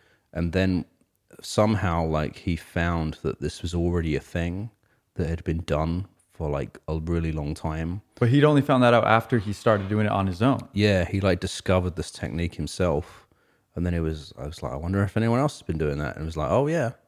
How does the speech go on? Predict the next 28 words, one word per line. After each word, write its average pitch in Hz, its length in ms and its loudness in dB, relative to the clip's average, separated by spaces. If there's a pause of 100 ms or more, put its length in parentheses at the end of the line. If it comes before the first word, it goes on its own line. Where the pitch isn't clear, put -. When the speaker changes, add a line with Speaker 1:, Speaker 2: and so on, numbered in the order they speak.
Speaker 1:
<laughs> - 160 2
Speaker 2:
It's 120 180 4
a 131 160 10
thing. 156 380 8
Speaker 1:
It's 143 240 6
a 147 60 6
thing. 117 420 2 (540)
And, 98 320 4
um, 92 480 6
apparently 110 480 6
there's 95 320 4
this 95 100 -6
guy 85 220 2
called 85 280 0
John 87 280 2
Cage, 85 680 0 (640)
um, 80 380 0
who 87 140 0
did 76 200 0
it 92 320 0
and 76 340 -2 (280)
in, 82 220 -2 (140)
back - 280 0
in, 78 220 -4
like, 71 200 -6 (140)
the 78 120 -4
late 82 280 0
forties. - 720 -6